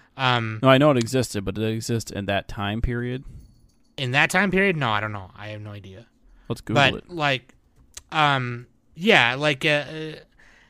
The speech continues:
Speaker 1: the animation, Science Saru just kills it again. And
Speaker 2: Oh, dude,
Speaker 1: again.
Speaker 2: and the sound design is really good, too.
Speaker 1: Yes.
Speaker 2: It has really,
Speaker 1: Yes.
Speaker 2: really good,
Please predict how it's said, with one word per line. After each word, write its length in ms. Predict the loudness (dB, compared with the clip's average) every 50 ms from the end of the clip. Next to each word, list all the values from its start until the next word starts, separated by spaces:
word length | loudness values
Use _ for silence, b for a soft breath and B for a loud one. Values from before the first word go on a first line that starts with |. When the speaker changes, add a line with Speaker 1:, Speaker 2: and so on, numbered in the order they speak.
| b b b b b b b b b b -6 -6
Speaker 1:
the 140 | -6 -2 0 0
animation, 800 | 2 2 2 4 4 2 2 0 -2 -4 -4 -4 -6 -8 -10 -14 -14
Science 380 | -8 -4 -2 -2 -2 -2 -2
Saru 240 | -2 0 0 0 -2
just 300 | -2 -6 -8 -8 -10 _
kills 420 | -14 -8 -4 -4 -2 -2 -4 -6 -8
it 120 | -10 -10
again. 440 | -12 -12 -10 -6 -6 -6 -6 -8 -10
And 120 | -10 -2 2
Speaker 2:
Oh, 200 | 4 4 4 4
dude, 180 | 4 2 2 4
Speaker 1:
again. 200 | 2 4 2 2
Speaker 2:
and 100 | 2 2
the 60 | 0
sound 420 | -2 -2 0 2 2 2 2 2
design 420 | 0 0 0 -2 -2 -2 -4 -4 -6
is 120 | -6 -6
really 240 | -6 -6 -6 -6 -8
good, 240 | -6 -6 -6 -6 -8
too. 320 | -8 -12 -10 -10 -10 -12 -12 -16 b b b b b b b b b -8
Speaker 1:
Yes. 360 | 0 4 6 6 6 6 6
Speaker 2:
It 80 | 8
has 200 | 8 8 8 8
really, 280 | 4 2 2 4 6 6
Speaker 1:
Yes. 100 | 6 4
Speaker 2:
really 200 | 2 0 0 -2
good, 300 | -2 -2 -4 -4 -4 -8